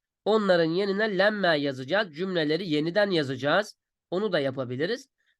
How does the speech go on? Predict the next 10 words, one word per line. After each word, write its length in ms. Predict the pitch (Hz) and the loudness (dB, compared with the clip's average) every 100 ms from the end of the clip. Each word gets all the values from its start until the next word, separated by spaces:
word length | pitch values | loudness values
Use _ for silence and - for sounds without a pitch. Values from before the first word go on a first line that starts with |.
| - | 0
Dördüncü 500 | 196 233 233 269 277 | 2 2 2 -2 0
alıştırmamızda 1080 | 302 262 233 - 214 202 170 139 135 131 - _ _ _ _ _ _ _ _ _ _ _ _ _ _ _ _ 220 | 0 -2 -4 -6 -2 0 0 -2 -2 -2 -4 _ _ _ _ _ _ _ _ _ _ _ _ _ _ _ _ -4
burada 440 | 285 339 294 220 | -2 2 2 4
bazı 380 | 311 320 233 247 | 4 4 2 -2
cümlelerimiz 800 | 220 233 233 233 226 240 220 151 | -2 0 0 0 0 -2 -2 -4
var. 140 | 123 - | -6 -8
Bunlar 360 | - 247 262 254 | -8 -2 0 0
hepsi 340 | 302 - 285 269 - | -2 -4 -4 -6 -2
olumsuz 760 | 190 202 220 226 - 262 175 | -2 0 0 -2 -2 -6 -2
bazıları. 760 | 156 165 147 139 135 139 220 | 2 4 4 0 0 0 0